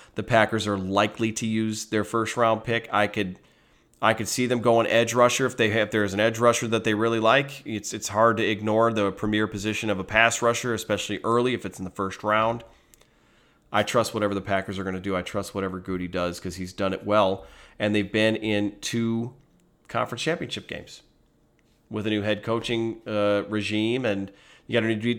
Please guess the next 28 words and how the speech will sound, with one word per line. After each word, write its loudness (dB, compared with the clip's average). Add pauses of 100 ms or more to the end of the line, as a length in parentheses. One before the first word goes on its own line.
new 2
defensive -2
coordinator 4
this 0
year. 0
So -4
how 2
much -2
will -6
that 2
play 0
a -2
factor? -2
We're 0
not 2
sure. 0
But 2 (340)
the -2
good 4
news 2
is 2
we 2
only 4
have 2
to 2
opi-, 4
or 6
pontificate 0